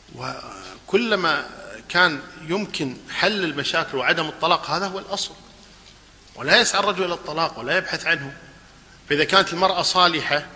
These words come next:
طيب، لا ي-، لا ينبغي أن يطلقها، هذا فيه إضرار لها، لا يطلقها أبدًا.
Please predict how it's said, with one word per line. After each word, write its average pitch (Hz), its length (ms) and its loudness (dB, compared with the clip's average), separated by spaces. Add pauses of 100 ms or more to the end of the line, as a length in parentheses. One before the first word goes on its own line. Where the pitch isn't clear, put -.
(1040)
طيب، 160 300 0 (640)
لا 165 120 6
ي-، 247 200 0
لا 196 220 6
ينبغي 247 280 0
أن 208 100 -4
يطلقها، 190 440 -2
هذا 139 120 -6
فيه 151 260 -8
إضرار 196 460 -2 (720)
لها، 143 340 2 (560)
لا 151 80 6
يطلقها 208 680 4
أبدًا. 170 440 0